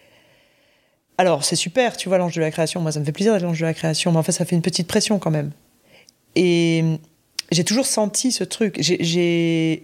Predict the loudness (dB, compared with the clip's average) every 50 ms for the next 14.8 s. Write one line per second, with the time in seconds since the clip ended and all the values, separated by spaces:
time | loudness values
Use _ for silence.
0 | -8 -4 -2 0 0 0 0 0 0 -2 -2 -2 -4 -4 -2 -2 -2 -4 -4 -4
1 | -4 -4 -2 -2 -2 -2 -2 -2 -4 -2 -2 0 0 0 0 0 -2 -4 -4 -6
2 | -8 -6 -4 -4 -4 -4 -6 -10 -20 -20 -20 _ _ -4 0 2 2 2 2 2
3 | 2 2 0 0 0 -2 -2 0 0 0 0 0 0 0 0 0 0 -4 -4 -4
4 | -2 0 0 0 0 -2 -6 _ _ -20 -20 -20 -20 -20 -20 -8 -2 0 2 2
5 | 2 0 2 0 2 2 0 -2 -4 -8 _ _ -2 0 0 0 0 -2 -2 -2
6 | -4 -4 0 0 0 2 2 2 0 0 -2 -2 -2 -2 -2 -2 -2 -2 0 0
7 | 0 0 0 0 2 2 2 2 2 0 -2 -6 -4 -2 0 2 2 2 2 2
8 | 2 2 0 -2 -4 -10 -20 _ _ _ _ _ _ _ _ _ _ _ _ _
9 | _ 0 2 2 2 2 2 0 0 -2 0 2 2 2 2 2 2 0 0 0
10 | -2 0 0 0 0 0 0 -2 -2 -2 -2 0 0 0 0 0 -2 -2 -2 -2
11 | -2 0 -2 0 0 0 0 0 0 -2 -2 -2 -2 -2 0 0 -2 -2 -4 -10
12 | -18 -20 -20 -20 -20 -20 -20 _ _ _ _ _ _ _ _ _ _ _ _ _
13 | _ _ _ _ _ _ _ _ 0 2 2 4 4 2 0 -2 -6 -6 0 2
14 | 2 2 2 2 0 -2 0 0 0 0 2 2 0 -2 -4